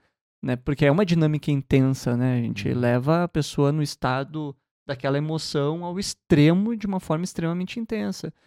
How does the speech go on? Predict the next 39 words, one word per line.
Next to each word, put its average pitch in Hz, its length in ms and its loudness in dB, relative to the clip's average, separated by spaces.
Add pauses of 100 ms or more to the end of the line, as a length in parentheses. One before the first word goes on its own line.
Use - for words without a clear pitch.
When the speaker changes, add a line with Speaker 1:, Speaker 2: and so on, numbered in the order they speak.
(300)
Speaker 1:
E 135 120 2
aí 131 920 2
é 147 60 6
onde 147 240 2
acontece 147 380 -6
a 156 40 -6
cura, 202 400 -6
né? 120 200 -8 (340)
Então, 143 300 0
tu 170 100 -6
só 160 140 -4
consegue 175 640 -6 (560)
fazer 160 340 -2
a 208 60 -8
pessoa 175 420 -4
se - 160 -8
curar 147 560 -2
no 196 120 -4
momento 160 300 -6
que - 100 -20
tu 196 120 -8
leva 170 320 -2
a - 40 -10
pessoa 180 360 -8
pra, - 160 -2
pra - 140 -14
uma 160 180 -4
grande 170 360 4
emotização, 123 680 -4
no 131 80 -4
momento 131 200 -6
que - 80 -20
tu - 60 -20
coloca 156 240 -4
a - 20 -14
pessoa 165 240 -12
naquele 151 200 -12
estado 147 260 -8
emocional 156 640 -2